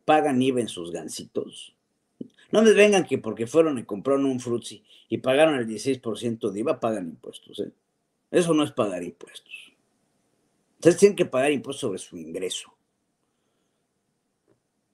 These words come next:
Yo tengo mis declaraciones fiscales, ¿eh?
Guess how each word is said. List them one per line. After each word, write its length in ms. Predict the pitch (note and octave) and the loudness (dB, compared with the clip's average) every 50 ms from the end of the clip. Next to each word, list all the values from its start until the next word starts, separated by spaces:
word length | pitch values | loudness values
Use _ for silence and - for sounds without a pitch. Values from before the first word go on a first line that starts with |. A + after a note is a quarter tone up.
| _ _ _ _ _ _ _ - | _ _ _ _ _ _ _ 0
Yo 240 | G#2+ D3 G3+ F#3+ - | 4 6 6 8 8
tengo 220 | G#3+ A3 A3 G#3+ | 6 6 6 4
mis 200 | F#3 D#3 B2+ G2 | 0 -2 -2 -6
declaraciones 600 | G2+ - - F2+ D#2+ E2 - - G#2 G#2 E2+ - | -8 -12 -12 -12 -12 -12 -10 -8 -8 -8 -8 -10
fiscales, 640 | - - - - - - - - _ - - - - | -14 -20 -20 -18 -18 -18 -18 -20 _ -20 -20 -20 -20
¿eh? 60 | - | -20